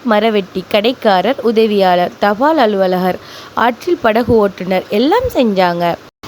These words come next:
அந்த வேலைகள்ல அவர் மக்களோட பழக கற்றுக்கொண்டாரு. அவர்களுடைய பிரச்சனைகளை, துன்பங்களை, நம்பிக்கைகளை எல்லாத்தையும் அவர் வளர்த்துக்கிட்டாரு.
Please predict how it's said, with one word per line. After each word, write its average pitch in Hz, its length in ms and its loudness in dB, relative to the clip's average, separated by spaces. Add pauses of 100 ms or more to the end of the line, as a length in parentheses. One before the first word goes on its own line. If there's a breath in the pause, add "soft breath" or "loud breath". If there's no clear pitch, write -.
அந்த 370 280 2
வேலைகள்ல 277 800 2
அவர் 208 340 0
மக்களோட 190 680 2
பழக 208 280 2
கற்றுக்கொண்டாரு. 160 760 0 (380 loud breath)
அவர்களுடைய 254 640 2
பிரச்சனைகளை, 294 760 2
துன்பங்களை, 233 520 2
நம்பிக்கைகளை 208 840 0
எல்லாத்தையும் 202 360 2
அவர் 202 300 0
வளர்த்துக்கிட்டாரு. 165 840 -2